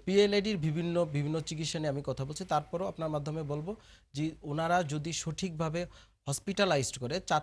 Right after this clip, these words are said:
থেকে ছয় সপ্তাহ যদি থেরাপি দিতে পারে, তাহলে এই সমস্যাগুলো চলে যাবে।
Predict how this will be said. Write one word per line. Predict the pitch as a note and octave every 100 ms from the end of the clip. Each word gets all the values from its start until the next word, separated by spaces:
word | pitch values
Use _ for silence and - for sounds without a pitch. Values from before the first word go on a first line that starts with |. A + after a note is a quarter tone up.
| -
থেকে | D#3 E3+
ছয় | - D3
সপ্তাহ | - D3 D3+
যদি | C#3+ C#3+ - _
থেরাপি | C#3 C#3 C#3 D3
দিতে | C3+ D3
পারে, | C#3 D3+ G#3 - _ _
তাহলে | D3 D#3 G#3
এই | G#3
সমস্যাগুলো | D#3 C#3 C#3+ C3 A2+
চলে | B2+ G#2
যাবে। | F#2+ F#2